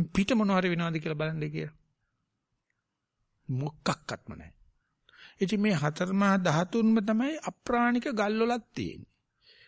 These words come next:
ගහකත් තියෙන්නේ. ගංගාවකත් තියෙන්නේ. ඉතින් ඒ නිසා මේක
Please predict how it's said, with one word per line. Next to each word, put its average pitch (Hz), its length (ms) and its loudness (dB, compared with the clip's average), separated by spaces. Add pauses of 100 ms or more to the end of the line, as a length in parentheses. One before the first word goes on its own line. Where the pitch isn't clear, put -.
(140)
ගහකත් 190 500 0 (120)
තියෙන්නේ. - 500 -10 (200)
ගංගාවකත් 190 840 2
තියෙන්නේ. - 460 -6 (260)
ඉතින් 214 240 -2
ඒ 233 60 4
නිසා 220 240 2
මේක 202 340 4